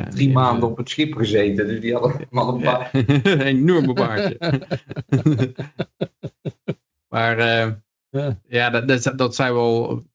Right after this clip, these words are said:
Speaker 1: moeilijke dingen om te verklaren. Dat, eh, ja, waarom zijn er zoveel, ik, het zou me niet, het zou me niet verbazen als er overblijfselen zijn van een veel oudere beschaving... Maar dat mensen zich gewoon bij een bepaald technologisch niveau, ehm,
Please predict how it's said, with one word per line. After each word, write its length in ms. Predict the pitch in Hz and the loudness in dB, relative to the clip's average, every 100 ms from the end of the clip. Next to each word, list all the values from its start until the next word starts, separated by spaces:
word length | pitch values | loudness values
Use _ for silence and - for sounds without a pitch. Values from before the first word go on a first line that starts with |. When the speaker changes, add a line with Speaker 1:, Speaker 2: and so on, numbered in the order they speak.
| _ | _
Speaker 1:
moeilijke 340 | 139 131 117 117 | 2 2 4 4
dingen 240 | 120 113 | 2 2
om 100 | 101 | -2
te 120 | 98 | -2
verklaren. 720 | 92 92 107 101 92 90 98 | -6 -4 0 2 2 0 0
Dat, 220 | 110 107 110 | 0 -2 -2
eh, 280 | 104 101 | 0 0
ja, 100 | 104 | 0
waarom 360 | 101 113 107 104 | 2 0 0 0
zijn 200 | 107 107 | 0 0
er 120 | 101 | -2
zoveel, 340 | - 120 117 131 | 0 0 0 -2
ik, 200 | 143 85 | -2 -4
het 120 | - | -4
zou 200 | 156 143 | -2 0
me 80 | 143 | -2
niet, 180 | 143 - | -2 -4
het 140 | - | -8
zou 240 | - 131 | -2 -2
me 60 | 127 | 0
niet 160 | 143 147 | 0 0
verbazen 540 | 120 113 113 123 123 | 0 0 0 -2 0
als 160 | 127 120 | 0 0
er 260 | 110 104 - _ - - - | -2 -2 -10 _ -4 -4 -4
overblijfselen 880 | 143 147 139 117 113 117 - 120 113 | 0 2 2 2 0 -2 -2 -2 0
zijn 260 | 110 110 104 | 0 -2 -2
van 120 | 113 | -2
een 280 | 110 - - _ - | 0 -4 -8 _ -2
veel 240 | 127 117 | 0 2
oudere 280 | 123 139 120 | 0 2 2
beschaving... 760 | 113 - 104 107 107 117 143 - _ _ - | 0 0 0 0 2 0 -2 -4 _ _ -2
Maar 280 | 120 117 117 | 0 2 0
dat 160 | 110 | 2
mensen 420 | 117 135 123 127 113 | 2 2 0 -2 0
zich 200 | 117 - | 0 0
gewoon 380 | 123 117 117 | 2 2 2
bij 120 | 110 113 | 0 0
een 60 | |
bepaald 420 | 113 107 123 113 117 | -2 0 0 0 -2
technologisch 560 | 113 113 113 117 107 | 0 2 2 2 2
niveau, 480 | 107 104 107 110 101 | 0 2 2 2 0
ehm, 440 | 104 110 107 107 | 0 0 0 0